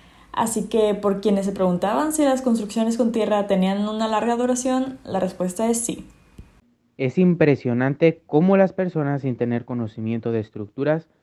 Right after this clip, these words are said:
Speaker 2: logran que las casas que ellos construyeron duren por tantos años.
Speaker 1: Mm, sí,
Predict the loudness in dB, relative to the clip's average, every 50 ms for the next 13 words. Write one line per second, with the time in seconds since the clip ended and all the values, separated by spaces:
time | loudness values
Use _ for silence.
0 | _ _ _ -4 0 2 4 4 6 6 4 4 2 2 2 0 0 -2 -4 -6
1 | -8 -6 -8 -12 -12 -12 _ -8 -6 -6 -6 -6 -6 -8 -10 _ -16 -16 -16 -12
2 | -8 -6 -4 -4 -2 -2 -4 -4 -6 -10 -8 -4 -4 -2 -2 -2 -4 -6 -8 -10
3 | -10 -10 -10 _ -6 -4 -4 -4 -6 -8 -10 -12 -12 -14 -14 -14 -14 -16 -18 -20
4 | _ _ _ _ -20 -20 -20 -20 _ _ _ _ _ _ _ _ -6 -4 -2 -2
5 | -2 -2 -2 -2